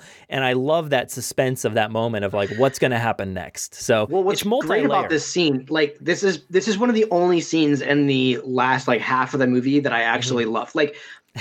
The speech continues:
Speaker 2: the la-, so
Speaker 1: <laughs>
Speaker 2: I love the very first half of the movie, uh,
Speaker 1: Uh-huh.
Speaker 2: up until they leave the island. Like, I'm totally on board. I totally dig it. It's got that
Speaker 1: Mm-hmm.
Speaker 2: Lost World vibe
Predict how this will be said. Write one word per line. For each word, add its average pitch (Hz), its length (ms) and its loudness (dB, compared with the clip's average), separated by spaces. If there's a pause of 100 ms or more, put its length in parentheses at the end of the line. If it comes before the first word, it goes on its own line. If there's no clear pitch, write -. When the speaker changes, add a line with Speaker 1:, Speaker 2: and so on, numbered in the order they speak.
Speaker 2:
the 175 80 2
la-, 180 180 2
so 190 260 0
Speaker 1:
<laughs> 170 40 -8
Speaker 2:
I 185 140 2
love 220 260 2
the 185 80 4
very 165 220 2
first 151 300 0
half 135 220 0
of 123 80 -8
the 123 60 0
movie, 113 480 -4 (160)
uh, 117 60 -6
Speaker 1:
Uh-huh. 123 240 0
Speaker 2:
up 151 140 2
until 180 260 0
they 151 120 4
leave 135 300 2
the 131 140 0
island. 110 380 -2
Like, 117 360 -4
I'm 127 240 2
totally 196 460 2
on 156 180 2
board. 156 440 2
I 127 40 -6
totally 160 440 2
dig 127 240 2
it. 127 220 0
It's 131 140 -4
got 147 140 2
that 113 100 -2
Speaker 1:
Mm-hmm. 117 80 -4
Speaker 2:
Lost 120 280 0
World 151 240 2
vibe 139 380 0